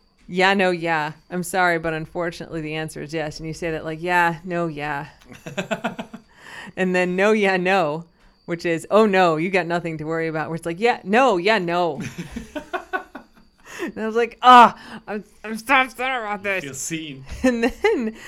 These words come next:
Speaker 1: so I was scrolling through this today, and I was like, "Ah, damn it." Like, I keep going, "I do that too."
Speaker 2: Things you didn't even know you did.
Speaker 1: Things
Speaker 2: They,
Speaker 1: I didn't
Speaker 2: they know,
Speaker 1: even know were
Speaker 2: they know
Speaker 1: things.
Speaker 2: you do. Yeah.
Speaker 1: Yeah. And, like, not, some of these get a little Minnesotan, like, "Oh, yeah, you betcha." We don't say that in Illinois.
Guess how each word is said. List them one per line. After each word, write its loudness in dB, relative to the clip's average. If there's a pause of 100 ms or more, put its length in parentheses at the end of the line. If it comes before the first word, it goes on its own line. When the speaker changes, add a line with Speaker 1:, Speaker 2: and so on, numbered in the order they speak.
(160)
Speaker 1:
so 2
I 6
was 2
scrolling -2
through -4
this -4
today, -6
and -4
I -4
was -8
like, -12
"Ah, -2 (400)
damn -6
it." -2 (100)
Like, 0 (240)
I -18
keep -8
going, -4
"I -6
do 0
that 0
too." 6
Speaker 2:
Things -2
you -10
didn't -12
even -6
know -8
you -8
did. -10
Speaker 1:
Things 0
Speaker 2:
They, 2
Speaker 1:
I 2
didn't -2
Speaker 2:
they 2
know, 0
Speaker 1:
even -4
know -2
were 2
Speaker 2:
they -2
know -2
Speaker 1:
things. -18
Speaker 2:
you -14
do. -14 (100)
Yeah. -18 (580)
Speaker 1:
Yeah. 2 (340)
And, 0
like, 0 (280)
not, 2
some 0
of 2
these -2
get 2
a 2
little 0
Minnesotan, -2
like, -4
"Oh, 6
yeah, 2
you -2
betcha." -4
We -2
don't -4
say -4
that -4
in -4
Illinois. -8